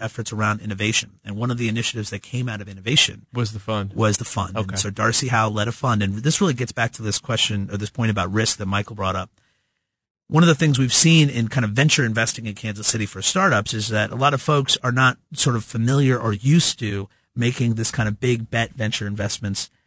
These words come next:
Speaker 1: in Kansas City. There are a
Speaker 2: Mm-hmm.
Speaker 1: few folks we all know in town that do it, but they're often the same folks. And so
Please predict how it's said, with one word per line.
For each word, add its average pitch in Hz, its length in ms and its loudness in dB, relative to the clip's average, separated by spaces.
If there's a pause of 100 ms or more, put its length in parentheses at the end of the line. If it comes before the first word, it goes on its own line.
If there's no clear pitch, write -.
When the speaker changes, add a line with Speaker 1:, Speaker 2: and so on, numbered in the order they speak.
(140)
Speaker 1:
in 104 120 -8
Kansas 101 300 -2
City. 180 160 2
There 135 100 2
are - 40 6
a - 20 8
Speaker 2:
Mm-hmm. 101 60 2
Speaker 1:
few 233 160 4
folks - 320 -4
we 104 100 -8
all 95 140 -6
know 92 180 -8
in 92 60 -10
town 110 240 -2
that 107 320 -4
do 120 160 -2
it, 143 120 -4
but 110 140 -10 (240)
they're 127 100 -2
often 131 220 2
the 107 60 0
same 123 260 0
folks. - 320 -16
And 98 120 -12
so 101 300 0